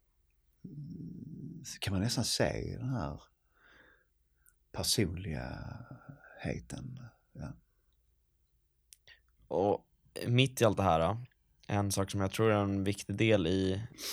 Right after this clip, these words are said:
Speaker 2: i din resa, eh, och också väldigt värdefullt för många andra att förstå. Du har ju tyckt det varit kul med rörelse, eh, hela tiden.
Speaker 1: Mm.
Speaker 2: Och på något sätt har du varit väldigt mån om din hälsa.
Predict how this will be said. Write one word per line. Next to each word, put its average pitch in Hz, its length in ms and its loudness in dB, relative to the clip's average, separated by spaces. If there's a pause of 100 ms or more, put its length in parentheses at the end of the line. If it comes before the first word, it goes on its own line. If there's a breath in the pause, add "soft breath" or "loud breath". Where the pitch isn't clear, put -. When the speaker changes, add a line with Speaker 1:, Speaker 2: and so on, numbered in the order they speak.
Speaker 2:
i 135 120 10
din 127 160 8
resa, 98 460 8 (180)
eh, 101 340 6
och 90 140 6
också - 240 0
väldigt 98 440 6
värdefullt 95 540 2
för 95 240 2
många 98 220 0
andra 95 140 0
att 95 80 -2
förstå. 98 420 2 (1080)
Du 107 460 2 (1040)
har 107 200 6
ju 107 80 8
tyckt 107 240 0
det 110 60 2
varit 104 140 2
kul 110 180 6
med 92 360 4
rörelse, 95 520 4 (280)
eh, - 120 0
hela 95 260 2
tiden. 92 300 0 (260 loud breath)
Speaker 1:
Mm. 82 480 -2 (180)
Speaker 2:
Och 98 200 0 (160)
på 110 120 4
något 110 160 6
sätt 98 120 0
har 101 120 6
du 95 60 2
varit 95 140 4
väldigt 98 220 4
mån 110 260 6
om 98 100 4
din 95 140 2
hälsa. - 420 0